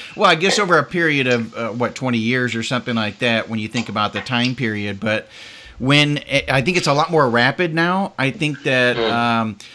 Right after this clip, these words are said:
Speaker 1: you guys are learning techniques on the fly. You're, you're creating different tools like the one-handed tourniquet. You're creating, uh, opportunities to help your, uh, peers within the field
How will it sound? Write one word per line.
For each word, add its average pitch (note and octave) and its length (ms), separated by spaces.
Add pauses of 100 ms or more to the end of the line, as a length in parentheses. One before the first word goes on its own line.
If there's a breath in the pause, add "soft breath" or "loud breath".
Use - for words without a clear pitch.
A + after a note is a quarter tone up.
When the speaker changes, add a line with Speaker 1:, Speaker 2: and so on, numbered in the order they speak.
(160 loud breath)
Speaker 1:
you C#3 140
guys D3 360
are C3+ 100
learning C3+ 340
techniques B2+ 580
on C3 280
the B2 80
fly. B2 440
You're, A#2 300
you're A#2 160
creating C#3 540
different C#3+ 380
tools C3 400
like A#2+ 160
the B2+ 80
one-handed B2+ 580
tourniquet. B2+ 520
You're A#2 140
creating, C3+ 760 (340 loud breath)
uh, B2 180
opportunities C3+ 920
to A#2+ 120
help C3 320 (200)
your, B2+ 440
uh, A#2 240
peers D3+ 520
within C3 300
the A#2 100
field B2+ 580